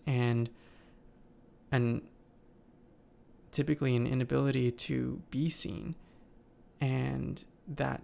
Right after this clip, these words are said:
shows up with shame. For me, shame was a, has been a very big part of my journey because it reinforced my patterns of addiction. The more I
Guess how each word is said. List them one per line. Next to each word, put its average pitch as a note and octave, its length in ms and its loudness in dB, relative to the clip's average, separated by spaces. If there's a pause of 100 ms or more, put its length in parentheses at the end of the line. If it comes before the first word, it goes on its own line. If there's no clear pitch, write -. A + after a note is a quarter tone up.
shows C3 340 -2
up C3+ 240 -2 (160)
with C3 260 -2
shame. C3 540 -2 (260)
For - 160 -2
me, B2+ 300 4
shame B2+ 500 2
was B2+ 440 -4
a, - 140 -6 (340)
has C3 240 4
been C3+ 420 -4
a B2 140 -2 (260)
very C3+ 260 0
big B2+ 240 -4
part C#3 220 -4
of - 80 -10
my - 160 -6
journey - 460 -8 (320)
because C3 300 0
it B2+ 100 0
reinforced C3 960 -2 (460)
my A#2+ 220 2
patterns C3 680 -4 (180)
of C#3 120 -2
addiction. C#3+ 480 -6 (1000)
The D3 140 -2
more A#2+ 280 2
I B2 360 -2